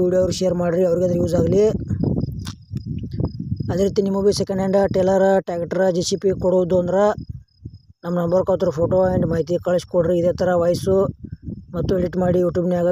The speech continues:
ವಿಡಿಯೋ ಅಪ್ಲೋಡ್ ಮಾಡ್ತೇವೆ. ಹೆಚ್ಚಿನ ಲಾಭದಲ್ಲಿ ನಿಮ್ಮ ಸೆಕೆಂಡ್ ಹ್ಯಾಂಡ್ ವಾಹನಗಳನ್ನು ನೀವು ಮಾರಾಟ ಮಾಡ್ಬೋದು ಅಂತ ತಿಳಿಸ್ತೇವೆ. ಇಂಥ ಒಳ್ಳೆ ಅವಕಾಶ ಮಿಸ್ ಮಾಡ್ಕೋಬೇಡ್ರಿ.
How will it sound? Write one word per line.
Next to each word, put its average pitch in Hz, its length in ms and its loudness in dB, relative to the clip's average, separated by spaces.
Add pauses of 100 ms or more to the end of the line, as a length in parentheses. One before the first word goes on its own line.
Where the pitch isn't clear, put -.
ವಿಡಿಯೋ 175 200 0
ಅಪ್ಲೋಡ್ 175 280 0
ಮಾಡ್ತೇವೆ. 175 460 2 (760)
ಹೆಚ್ಚಿನ 190 280 -4 (100)
ಲಾಭದಲ್ಲಿ 175 400 2 (120)
ನಿಮ್ಮ 175 140 -2 (260)
ಸೆಕೆಂಡ್ 175 280 -2
ಹ್ಯಾಂಡ್ 175 220 -2
ವಾಹನಗಳನ್ನು 175 560 -2
ನೀವು 180 180 -2 (1040)
ಮಾರಾಟ 160 360 -2 (140)
ಮಾಡ್ಬೋದು 165 500 2 (220)
ಅಂತ 165 200 -6 (240)
ತಿಳಿಸ್ತೇವೆ. 170 500 -2
ಇಂಥ 156 200 -6
ಒಳ್ಳೆ 160 200 0
ಅವಕಾಶ 160 300 -4 (220)
ಮಿಸ್ 160 220 -4
ಮಾಡ್ಕೋಬೇಡ್ರಿ. 160 580 0